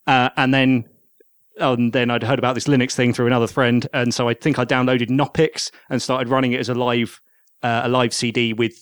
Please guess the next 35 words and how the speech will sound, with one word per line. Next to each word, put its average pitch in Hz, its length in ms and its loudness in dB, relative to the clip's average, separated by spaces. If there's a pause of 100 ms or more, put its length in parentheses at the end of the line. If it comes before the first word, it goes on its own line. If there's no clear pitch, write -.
(120)
like, 117 220 -6
some 117 120 -6
persistent 117 460 -6
storage. 107 560 -2 (480)
Um, 107 320 -4 (360)
and 113 200 -2
then, 113 380 0 (420)
uh, 120 300 -2
yeah, 117 220 -2 (100)
but 113 200 -2
since, - 760 -6 (140)
I 143 80 0
think 160 240 -4
the 151 80 -2
first - 420 -4
time 143 240 0
I 131 220 -2
actually 127 760 -4 (640)
properly 123 560 0
installed 117 380 0
it 117 120 -4
to 120 120 -4
a 110 40 -4
hard 113 300 -2
disk, 104 320 -6
I 110 120 -4
used 104 440 -6
Ubuntu 104 520 -8
and 101 340 -10
have 113 240 -4
basically 113 400 -4
used 104 240 -10
it 113 60 -8
ever 104 120 -14
since. - 380 -10